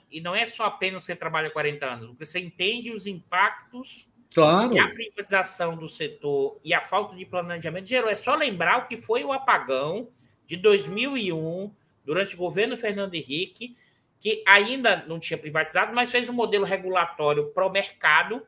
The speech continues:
Speaker 1: que faltou planejamento, que faltou processo. Então, acho que isso é importante destacar, né, Ricardo?
Speaker 2: É, eu acho que é importante, principalmente no caso da Clarice também, que muitas vezes tenta,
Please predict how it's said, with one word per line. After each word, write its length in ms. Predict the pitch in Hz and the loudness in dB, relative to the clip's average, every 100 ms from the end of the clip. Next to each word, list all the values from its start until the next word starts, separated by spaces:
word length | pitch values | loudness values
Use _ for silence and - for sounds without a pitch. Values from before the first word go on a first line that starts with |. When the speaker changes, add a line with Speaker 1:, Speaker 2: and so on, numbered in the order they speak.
| _ _ - | _ _ -12
Speaker 1:
que 80 | 294 | -4
faltou 460 | 277 226 - 196 | 2 2 2 0
planejamento, 840 | 190 175 165 147 127 123 156 196 - | 0 0 0 0 -2 0 -4 -4 -10
que 100 | 220 | -8
faltou 340 | 220 202 180 | -4 -4 -6
processo. 540 | 165 147 - 170 196 196 | -6 -6 -2 -2 -4 -6
Então, 360 | 214 214 214 - _ _ _ - | -4 -4 -4 -12 _ _ _ -8
acho 200 | 147 - | -8 -4
que 80 | 214 | 2
isso 120 | 220 | 2
é 40 | |
importante 400 | 220 202 - 185 | 2 -2 -2 -2
destacar, 480 | 170 - 151 143 139 | -2 0 2 4 2
né, 80 | 156 | 2
Ricardo? 340 | 147 151 131 | 0 2 4
Speaker 2:
É, 180 | 208 214 | 4 4
eu 100 | 190 | 4
acho 120 | 185 | 2
que 60 | 208 | 0
é 40 | |
importante, 440 | 180 185 175 196 185 | 0 0 2 0 0
principalmente 440 | 170 - 180 175 | -4 -2 -2 -2
no 60 | - | -2
caso 220 | 175 160 | -2 2
da 80 | 170 | 2
Clarice 400 | 170 139 160 - | 2 -2 -4 -2
também, 260 | 117 139 | 0 0
que 80 | - | -2
muitas 300 | 131 143 120 | -4 -4 -4
vezes 140 | 135 - | -4 -4
tenta, 500 | 139 - 117 117 | -6 -6 -10 -12